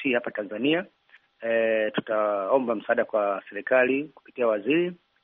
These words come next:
E, na tuko tayari kuomba vile vile msaada hata kupitia waziri,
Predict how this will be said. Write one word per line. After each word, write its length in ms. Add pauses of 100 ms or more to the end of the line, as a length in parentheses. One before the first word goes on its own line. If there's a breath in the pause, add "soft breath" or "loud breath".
(160)
E, 240
na 100
tuko 160
tayari 200
kuomba 220
vile 120
vile 160
msaada 260
hata 140
kupitia 460
waziri, 640